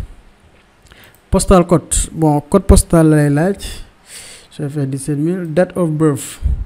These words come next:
Mu laaj la ban date nga juddu. Bon, je vais faire benn date aléatoire.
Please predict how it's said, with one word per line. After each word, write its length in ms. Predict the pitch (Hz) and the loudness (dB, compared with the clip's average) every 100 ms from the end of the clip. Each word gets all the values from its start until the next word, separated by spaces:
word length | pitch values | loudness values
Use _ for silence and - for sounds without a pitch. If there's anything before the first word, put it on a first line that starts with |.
| - - - - - - - - - _ _ - | -12 -18 -16 -14 -16 -16 -20 -20 -20 _ _ -8
Mu 120 | 170 | 0
laaj 180 | 175 180 | 2 4
la 60 | 165 | 4
ban 100 | 170 | 4
date 180 | 160 156 | 2 4
nga 140 | 151 | 4
juddu. 540 | 147 151 214 226 220 202 | 2 2 2 2 2 0
Bon, 260 | 156 135 | -2 -2
je 100 | 131 | 0
vais 100 | 156 | 0
faire 260 | 160 165 156 | 0 0 2
benn 240 | 151 156 | 2 2
date 160 | 151 147 | 2 0
aléatoire. 1000 | 151 151 147 156 165 185 - - - | 0 0 0 -2 -2 -2 -4 -10 -10